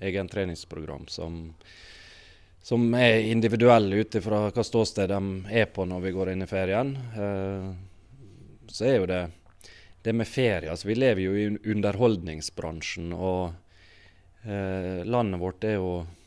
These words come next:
er jo som det er, og juli måned så er veldig mange borte på ferie, sånn at, eh, jeg tror ikke det er så mange andre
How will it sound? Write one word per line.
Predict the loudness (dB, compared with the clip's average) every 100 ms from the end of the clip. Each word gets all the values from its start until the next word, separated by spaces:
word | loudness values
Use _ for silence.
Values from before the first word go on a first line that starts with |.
| _ _ -20 -14
er | 0 2 2
jo |
som | -2 -4
det | -2 -2
er, | -2
og | -2
juli | 0 0 0
måned | -2 -2 -2 -4
så | -6
er | -2 -2 -2 -8 -18
veldig | -6 -2 -2 -2 -2
mange | -4 -4 -4
borte | -6 -6 -6
på | -6 -8
ferie, | -8 -8 -10 -8
sånn | -6
at, | -8 -6 -4
eh, | -4 -6 -10 -18 -20 -20 -20 -20 -20 _ _ -20
jeg | -4
tror | 0 2
ikke | 2
det | 2
er |
så | 2
mange | 2 2 2
andre | 2 2 4 4